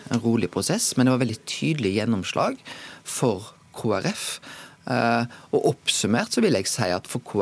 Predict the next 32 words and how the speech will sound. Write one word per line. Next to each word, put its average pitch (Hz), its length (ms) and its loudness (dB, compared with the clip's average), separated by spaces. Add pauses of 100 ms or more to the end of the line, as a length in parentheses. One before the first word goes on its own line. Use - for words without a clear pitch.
R - 60 -4
F - 240 -6
så - 140 -4
er 117 180 2
det 104 200 0 (240)
hva 90 300 0
vi 101 80 -4
samarbeider 95 840 0 (180)
om 151 380 2 (220)
som 147 160 2
er 120 80 4
det 113 160 -2
viktigste, - 480 -2 (280)
ikke 131 260 2
hvem 107 400 0 (300)
vi 117 80 0
samarbeider 95 720 0
med. 90 260 -2 (320)
Det - 100 0
er 117 40 2
de 180 80 4
politiske 98 1000 -2 (220)
sakene. 139 580 -2 (240)
Så - 120 -14
tror 165 120 4
jeg 123 100 6
også 107 300 4 (400)
vi 147 100 0
sa 131 300 4
noe 101 480 0 (140)
veldig 104 320 -2
tydelig 87 480 -2